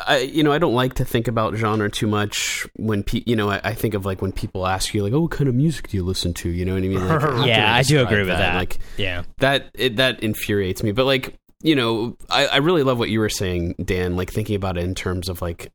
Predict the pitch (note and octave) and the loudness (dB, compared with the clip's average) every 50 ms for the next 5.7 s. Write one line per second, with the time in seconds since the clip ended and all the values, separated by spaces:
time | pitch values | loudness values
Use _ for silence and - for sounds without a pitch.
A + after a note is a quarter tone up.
0 | _ _ - - - - - G2+ F#2+ F2+ F2 F2 F2 F2+ F#2 - - _ - F2+ | _ _ -8 -6 -4 -2 -2 -2 0 0 -2 -2 -2 -4 -6 -8 -10 _ -10 -8
1 | F2+ F2+ F2+ F2+ F2+ F2 F2+ F2+ - - - G2+ F#2+ F#2+ F#2 F2+ - F#2+ - - | -6 -6 -6 -6 -6 -6 -6 -8 -6 -4 -4 -2 -2 -2 -2 -2 -4 -6 -4 -4
2 | F#2+ - - - G2 F2 F2 F2 F2+ F2+ F2 F2 F2 - - - G2 F#2+ F2+ F2 | -4 -4 -4 -4 -4 -4 -2 -2 -2 -2 -2 -2 -4 -6 -8 -8 -6 -6 -4 -4
3 | E2 E2+ E2+ E2+ E2+ - - - - - _ _ _ _ - - F#2 F2+ F#2 F2+ | -4 -4 -4 -6 -6 -8 -10 -16 -20 -20 _ _ _ _ -6 -6 -4 -2 -2 -2
4 | F2+ F2 - - E2+ D#2+ F#2 F2+ F2+ F2 F2+ F2+ F2 F2 F2+ - - - F2+ F2 | -4 -4 -6 -6 -6 -4 -2 -2 -2 -2 -2 -2 -4 -4 -4 -4 -4 -4 -4 -4
5 | E2+ - G2 F2 - F2 F2+ F2 E2+ - - - - - | -4 -4 -6 -4 -4 -4 -4 -2 -4 -4 -6 -6 -8 -12